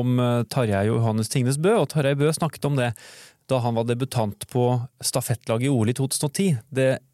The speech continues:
snødde, og det var skikkelig ufyselig vær, og da tenkte han, «Dette er dagen min, for dette er vestlandsvær, dette har jeg trent i hver dag hele livet,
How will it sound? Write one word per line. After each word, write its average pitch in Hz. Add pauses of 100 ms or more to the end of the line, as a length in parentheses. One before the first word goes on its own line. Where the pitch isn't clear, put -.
(140)
snødde, 123
og 131
det 127
var 143
skikkelig -
ufyselig 139
vær, 185
og 147
da 139
tenkte 127
han, 127 (400)
«Dette -
er -
dagen 139
min, 214
for 143
dette 139
er 165
vestlandsvær, 165
dette 127
har 147
jeg -
trent 120
i 156
hver 139
dag 165
hele 135
livet, 147